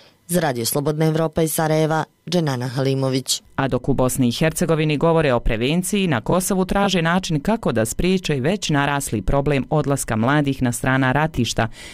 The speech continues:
Speaker 2: za koja ih, kako kaže glavni kosovski imam, regrutuju strani obavještajci.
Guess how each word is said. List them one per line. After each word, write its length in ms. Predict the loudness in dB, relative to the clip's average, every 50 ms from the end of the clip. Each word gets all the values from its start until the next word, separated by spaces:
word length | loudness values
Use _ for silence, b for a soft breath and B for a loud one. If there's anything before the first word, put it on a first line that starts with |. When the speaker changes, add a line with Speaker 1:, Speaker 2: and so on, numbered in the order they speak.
| B B B
Speaker 2:
za 160 | -2 -2 -2
koja 280 | -2 0 0 2 2
ih, 160 | 2 0 0 0
kako 240 | -2 -2 0 0
kaže 360 | 0 0 0 0 2 0 0 2
glavni 360 | 2 2 2 4 2 2 2
kosovski 560 | 0 0 0 0 -2 -4 -4 -2 -2 0 2
imam, 260 | 2 2 2 2 0 -2
regrutuju 720 | -2 -2 0 0 2 0 0 -2 0 0 0 2 2 2
strani 520 | 0 -2 -2 -2 0 0 2 2 2 2 0 0
obavještajci. 840 | 0 0 2 2 0 0 -2 -2 -4 -4 -4 -4 -4 -2 -2 -2